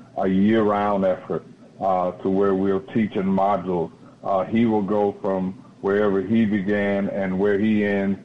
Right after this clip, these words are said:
and then after that we're gonna have a segment on black women in history, and then we'll have others, uh, that the Lord will lead us to, to come in,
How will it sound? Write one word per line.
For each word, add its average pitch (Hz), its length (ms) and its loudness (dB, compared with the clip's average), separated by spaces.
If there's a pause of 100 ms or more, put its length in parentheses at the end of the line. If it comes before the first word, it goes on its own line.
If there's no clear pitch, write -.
(280)
and 185 160 -2
then 196 160 0
after 202 360 0
that 202 260 2
we're 95 120 0
gonna 95 240 -2
have 98 260 0
a 92 80 -4 (100)
segment 98 420 -2 (380)
on 95 500 0
black 101 360 0
women 107 360 2
in 95 240 -2
history, 90 560 -2
and 98 140 -2
then 98 140 0
we'll 101 180 0
have 104 300 0
others, 101 420 0 (340)
uh, 95 260 2
that 98 260 0
the 101 40 -2
Lord 101 300 0
will 98 140 0
lead 101 200 0
us 98 120 -2 (100)
to, 98 140 0
to 98 80 -4
come 104 320 -2
in, 98 260 -2